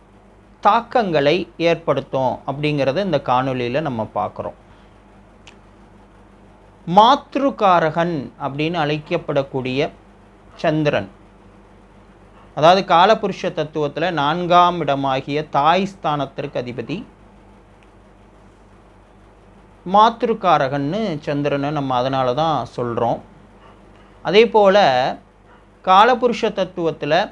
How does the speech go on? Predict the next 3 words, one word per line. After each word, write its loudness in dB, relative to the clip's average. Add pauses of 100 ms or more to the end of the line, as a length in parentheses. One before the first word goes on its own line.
(1120)
ஏழாம் 4
இடமான 0 (1500)
துலாம் 6